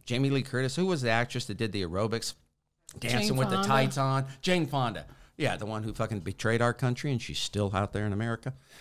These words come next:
Speaker 1: Um, I don't fucking know.
Speaker 2: I like Jane Fonda. <laughs>
Speaker 1: Who wouldn't like Jane Fonda? You got a lot of crazy people in your life. Add another one. Did you see the movie eighty to Brady and Back in
Speaker 2: Yeah,
Speaker 1: Here or whatever the hell
Speaker 2: yeah,
Speaker 1: was?
Speaker 2: eighty
Speaker 1: How was
Speaker 2: for
Speaker 1: it?
Speaker 2: Brady.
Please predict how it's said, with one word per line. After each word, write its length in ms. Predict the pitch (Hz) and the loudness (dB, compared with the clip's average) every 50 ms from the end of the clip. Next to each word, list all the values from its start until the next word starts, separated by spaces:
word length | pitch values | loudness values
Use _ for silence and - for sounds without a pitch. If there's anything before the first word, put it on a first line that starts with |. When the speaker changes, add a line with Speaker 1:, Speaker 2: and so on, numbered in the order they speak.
| - - - | -12 0 4
Speaker 1:
Um, 500 | 131 120 120 117 113 107 101 95 95 - - - _ _ _ - - - | 6 8 8 8 8 6 6 2 0 -4 -10 -18 _ _ _ -20 -10 -4
I 120 | - 92 | -4 -4
don't 140 | 76 71 - | -4 -4 -6
fucking 300 | - - - - - 65 | -8 -10 -10 -10 -12 -10
know. 80 | 67 - | -10 -10
Speaker 2:
I 140 | 69 - - - - - - | -10 -10 -12 -14 -18 -20 -20
like 180 | - _ - - | -20 _ -16 -16
Jane 300 | - - - - - - | -16 -16 -16 -20 -20 -20
Fonda. 840 | - - - - - - _ _ _ _ _ _ - - - 147 - - - - - - - - _ _ - - - 127 | -20 -20 -20 -20 -20 -20 _ _ _ _ _ _ -12 -8 -8 -8 -8 -8 -18 -20 -20 -20 -20 -20 _ _ -18 -12 -12 -12
<laughs> 0 | - - _ _ _ _ _ _ _ _ _ _ _ _ _ _ _ | -12 -12 _ _ _ _ _ _ _ _ _ _ _ _ _ _ _
Speaker 1:
Who 140 | - 127 135 | -2 0 2
wouldn't 200 | 151 160 143 127 | 2 4 4 4
like 180 | 113 107 95 | 2 0 0
Jane 220 | - 98 90 90 85 | -4 -4 -4 -4 -4
Fonda? 260 | 92 90 90 87 95 | -4 -4 -2 -2 -2
You 60 | 98 | -2
got 80 | 101 104 | -2 -2
a 40 | 107 | -2
lot 120 | 110 113 | -2 -4
of 60 | 110 | -4
crazy 260 | - 120 120 120 113 117 | -2 -2 -2 -2 -2 -2
people 220 | 127 127 123 131 | -4 -2 -2 -2
in 60 | 127 | -2
your 120 | 123 127 127 | -2 -2 -2
life. 320 | 135 120 87 - - - - _ _ _ - | -2 -4 -4 -6 -10 -18 -20 _ _ _ -10
Add 140 | 82 78 85 | -8 -4 -2
another 260 | 98 98 95 87 76 | -2 -2 -2 -2 -4
one. 160 | 71 69 67 67 - _ _ _ _ _ _ _ _ _ _ - | -6 -10 -12 -16 -18 _ _ _ _ _ _ _ _ _ _ -6
Did 120 | 120 113 127 | -4 -2 0
you 60 | 156 | 0
see 120 | 135 170 | 0 0
the 80 | 151 147 | 0 2
movie 280 | 147 151 143 151 151 143 | 0 0 0 -2 -4 -2
eighty 280 | 120 127 135 135 139 139 | 0 0 0 0 0 0
to 100 | 120 113 | -2 -4
Brady 420 | 90 95 107 113 123 131 127 123 117 | -4 -2 -2 0 0 -2 -2 -2 -4
and 100 | 98 87 | -4 -2
Back 240 | 98 98 113 - | -2 -4 -4 -2
in 220 | 123 113 110 110 139 - _ - | -4 -6 -6 -8 -10 -18 _ -10
Speaker 2:
Yeah, 140 | 214 220 226 | -6 -2 -2
Speaker 1:
Here 160 | 117 120 120 | 0 0 0
or 20 | |
whatever 260 | 113 117 117 120 113 117 | 0 0 -2 -2 0 0
the 60 | 113 | 0
hell 80 | - | 0
Speaker 2:
yeah, 60 | - 127 | 2 0
Speaker 1:
was? 80 | 131 135 | -2 0
Speaker 2:
eighty 100 | - 127 | 2 2
Speaker 1:
How 80 | 127 120 | 2 4
was 120 | 117 107 | 2 0
Speaker 2:
for 60 | 104 | 0
Speaker 1:
it? 40 | 98 | -2
Speaker 2:
Brady. 260 | - 180 175 175 - | -2 -2 -4 -6 -8